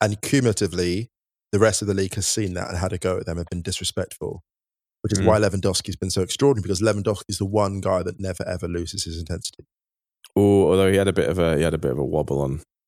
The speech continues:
Speaker 2: on Wednesday.
Speaker 1: With the finishing?
Speaker 2: There was just many, uh, there was many Lewandowski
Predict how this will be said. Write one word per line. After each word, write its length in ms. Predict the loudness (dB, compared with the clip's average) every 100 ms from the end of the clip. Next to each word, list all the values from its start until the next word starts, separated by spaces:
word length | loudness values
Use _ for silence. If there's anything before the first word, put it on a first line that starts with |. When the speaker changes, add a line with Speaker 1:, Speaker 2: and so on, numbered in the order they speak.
| -6
Speaker 2:
on 200 | -4 0
Wednesday. 480 | -2 -2 -2 -2 -2 _ _ -12
Speaker 1:
With 80 | -8
the 40 |
finishing? 460 | -2 -2 -2 -6 -10 _ _ _ _ _ _ 2
Speaker 2:
There 60 | 2
was 100 | 4
just 120 | 2
many, 580 | 4 4 6 6 6 6
uh, 260 | 4 4
there 100 | 2
was 100 | 0
many 480 | 2 2 4 2 2 -2 _ _ _ 0
Lewandowski 720 | 2 2 0 0 0 -6